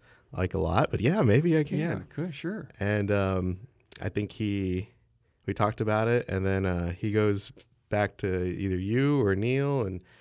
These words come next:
Speaker 1: and they, I think s-, one of you says, "Well, why don't you do this ordering, you know, program instead?" So I start that, and I, I'm working on it, you know, for a few weeks, and I show him what I have, and, um, and then I think he,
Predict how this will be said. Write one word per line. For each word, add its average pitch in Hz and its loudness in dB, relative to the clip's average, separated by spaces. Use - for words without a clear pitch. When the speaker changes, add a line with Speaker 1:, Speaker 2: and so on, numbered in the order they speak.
Speaker 1:
and 92 -2
they, 95 0
I 90 0
think 98 -4
s-, - -10
one 101 -2
of 113 0
you 110 -2
says, 107 -2
"Well, 107 0
why 131 2
don't 190 -2
you 151 -2
do 135 -2
this 113 -4
ordering, 98 -4
you 92 -6
know, 87 -8
program 90 -4
instead?" 90 -4
So 85 -4
I 98 2
start 98 0
that, 95 -2
and 92 -4
I, 95 -2
I'm 98 -2
working 95 -4
on 95 0
it, 101 -4
you 90 -4
know, 87 -6
for 90 -6
a 90 -8
few 90 -6
weeks, 107 -4
and 87 -6
I - -8
show 104 0
him 104 -2
what 92 0
I 85 -4
have, 120 -2
and, 87 0
um, 87 -6
and 85 -2
then 87 -2
I 82 -6
think 87 -6
he, 87 -6